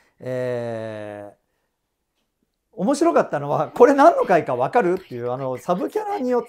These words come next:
て何の回、あと、あるいは、あるいはアトムのね、あの、セリフによって何の回か分かるかっていう。例えばね、もう、これなんかね、あのー、あら。<laughs> えー、ごめん、こっちにモニターめ-、出てます。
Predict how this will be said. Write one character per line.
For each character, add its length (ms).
て 220
何 260
の 120
回、 200
あ 100
と、 240
あ 100
る 80
い 20
は、 160
あ 100
る 100
い 40
は 220
ア 180
ト 100
ム 120
の 140
ね、 300
あ 100
の、 80
セ 180
リ 80
フ 100
に 100
よ 80
っ 40
て 180
何 220
の 100
回 200
か 120
分 160
か 80
る 100
か 240
っ 40
て 80
い 120
う。 100
例 160
え 40
ば 120
ね、 140
も 240
う、 80
こ 320
れ 100
な 140
ん 80
か 120
ね、 320
あ 200
の 640
ー、 60
あ 40
ら。 220
<laughs> 460
え 640
ー、 60
ご 80
め 100
ん、 40
こ 120
っ 40
ち 140
に 80
モ 140
ニ 100
タ 240
ー 40
め-、 120
出 160
て 80
ま 120
す。 180